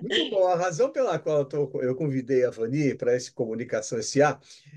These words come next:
é, pra fa-, pra falar sobre o lançamento do e-book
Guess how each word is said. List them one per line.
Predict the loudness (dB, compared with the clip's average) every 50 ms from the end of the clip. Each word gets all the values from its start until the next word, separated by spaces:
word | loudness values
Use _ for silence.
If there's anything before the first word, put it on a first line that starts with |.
| -16 _
é, | -4 0 2 2 4 4 4 2 2 2 2 2 4 4 4 4 2 0 -2 -4 -6
pra | -6 -6 -6
fa-, | -2 0 0 0
pra | 0 0 0 0
falar | 0 0 0 0
sobre | -2 -4 -4 -2 0
o | 2 2 2 2
lançamento | 2 0 -2 -2 -2 -2 -2 -4 -6 -8 -10
do | -10 -10
e-book | -8 -10 -8 -4 -2 -2 -2 -2 -4 -10